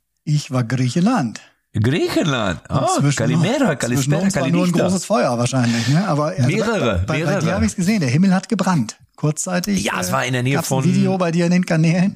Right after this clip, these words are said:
Speaker 2: Genau, war in der Nähe von Side und es hat wirklich in der Tat hinterm Hotel, ich würd mal sagen, so zehn Kilometer, ist ein Feuer ausgebrochen oder es wurde ausgebrochen. Das ist die Information, die ich da vor Ort erhalten habe.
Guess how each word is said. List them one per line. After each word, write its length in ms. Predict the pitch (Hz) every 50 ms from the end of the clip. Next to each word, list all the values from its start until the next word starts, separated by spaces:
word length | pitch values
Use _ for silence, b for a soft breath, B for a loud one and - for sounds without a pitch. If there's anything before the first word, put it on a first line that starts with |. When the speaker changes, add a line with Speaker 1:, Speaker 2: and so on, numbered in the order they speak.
| - -
Speaker 2:
Genau, 260 | - 135 127 117 113
war 80 | 117 123
in 60 | 117
der 60 | 120 120
Nähe 140 | 131 139 123
von 200 | - 127 123 117
Side 540 | - - - 151 156 185 175 190 208 196
und 100 | 147 127
es 120 | 127 120 -
hat 160 | 127 110 110
wirklich 240 | 170 - - 117 -
in 60 | 107
der 100 | 117 113
Tat 220 | - 127 113 117 -
hinterm 300 | 131 139 165 170 143 131
Hotel, 320 | 117 101 - - 117 127 127
ich 60 | 104
würd 100 | 113 107
mal 100 | 110 110
sagen, 140 | 98 107 104
so 100 | 98 98
zehn 180 | - - 127 120
Kilometer, 540 | - 110 110 101 107 110 - - 107 - -
ist 340 | 101 101 - - - - -
ein 140 | 95 95
Feuer 320 | 92 - 120 123 123 - -
ausgebrochen 840 | 107 117 117 - - - - - 123 98 95 87 101 120 120 - 120
oder 160 | 107 107 110
es 320 | 95 - - - 98 90 104
wurde 320 | 120 143 160 127 104 -
ausgebrochen. 600 | - 90 90 80 - 92 80 76 95 95 95 98
Das 140 | 101 95 90
ist 120 | - - -
die 60 | 98
Information, 540 | 95 92 104 101 101 92 - - 104 101 95
die 60 | 98
ich 80 | 95 -
da 120 | - -
vor 120 | 85 95 -
Ort 140 | 90 - -
erhalten 380 | 82 80 92 101 120 - 170
habe. 240 | 87 92 98 123 -